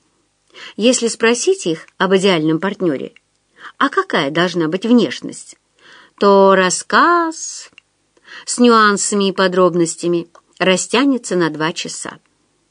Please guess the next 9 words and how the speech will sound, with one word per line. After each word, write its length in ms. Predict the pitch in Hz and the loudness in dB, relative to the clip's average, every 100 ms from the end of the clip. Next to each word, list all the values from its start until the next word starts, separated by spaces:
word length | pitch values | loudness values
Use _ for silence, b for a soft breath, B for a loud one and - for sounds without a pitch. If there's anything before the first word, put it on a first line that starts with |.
| _ _ | _ _
На 180 | - 202 | -4 -2
самом 400 | - 233 254 170 | 0 0 0 -2
деле 300 | 160 151 147 | -2 -2 -2
вся 220 | - - | -4 -2
эта 300 | 170 165 170 170 b b - | -2 -2 -6 -6 b b 0
привередливость 1080 | 226 208 214 214 196 170 156 156 - - b b b - | 2 4 4 4 2 2 -2 -2 -6 -16 b b b 0
только 340 | 202 202 196 | 0 2 0
для 220 | 190 190 | 2 0
самозащиты. 1040 | - 196 190 185 175 - - 180 - 139 | -2 -2 0 0 -2 -6 -6 -8 -8 -12